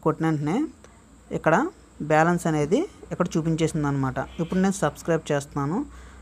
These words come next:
సబ్స్క్రైబ్ చేసిన వెంటనే మనకి ఒక వన్ మంత్ సబ్స్క్రిప్షన్ అనేది మనకు రావడం జరుగుతుంది. ఓకేనా ఫ్రెండ్స్, ఈ విధంగా అనమాట.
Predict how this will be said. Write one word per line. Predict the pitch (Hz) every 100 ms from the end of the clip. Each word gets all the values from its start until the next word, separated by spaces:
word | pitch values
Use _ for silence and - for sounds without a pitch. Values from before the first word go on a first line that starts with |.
| - -
సబ్స్క్రైబ్ | 160 - - 185 185 160
చేసిన | 151 151
వెంటనే | 143 151 233 403 330
మనకి | 151 151 208 302 403 - - - - -
ఒక | 147 156
వన్ | 156 156
మంత్ | 156 156 175 175 170 165 - -
సబ్స్క్రిప్షన్ | 160 151 - 156 - 143
అనేది | 143 139 254 403 - - - -
మనకు | 147 156 165
రావడం | 143 143 143
జరుగుతుంది. | 139 135 135 135 131 - - _ - - - - 156
ఓకేనా | 175 180 202
ఫ్రెండ్స్, | 220 220 - - - - - - - - - - - - - - - - -
ఈ | 160 156
విధంగా | 151 151 151
అనమాట. | 143 143